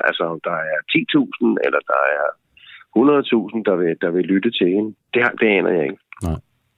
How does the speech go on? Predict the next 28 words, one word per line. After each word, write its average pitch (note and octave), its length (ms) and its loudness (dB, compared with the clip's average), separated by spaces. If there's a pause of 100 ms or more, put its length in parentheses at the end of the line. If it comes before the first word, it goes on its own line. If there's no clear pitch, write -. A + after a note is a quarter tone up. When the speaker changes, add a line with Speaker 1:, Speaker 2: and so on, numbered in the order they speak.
(760)
Speaker 2:
Alright, G#2+ 260 -2
hvis A#2+ 180 0
vi D#3 120 2
vender E3+ 140 0
lidt F3 160 0
tilbage F3 300 -2
til F3+ 120 -2
retslokalet. C3+ 640 0
Du C#3+ 120 2
var D3+ 120 2
jo D#3 80 2
med D3+ 200 2
i F#3+ 60 2
går. D3+ 400 0
Øh, A2 300 2
hvad A#2+ 120 0
skete D3+ 380 -2
der, F3 160 2 (180)
øh, A#2+ 100 -2
der? D#3 180 0 (1700)
Speaker 1:
I, A2 160 4 (460)
i C3+ 140 4
går, G3 320 4
der, F#3 260 4 (240)
øh, C3+ 400 -2
fortsatte C#3+ 580 -2
anklagerne B2 600 -2 (120)
med G#2 140 -10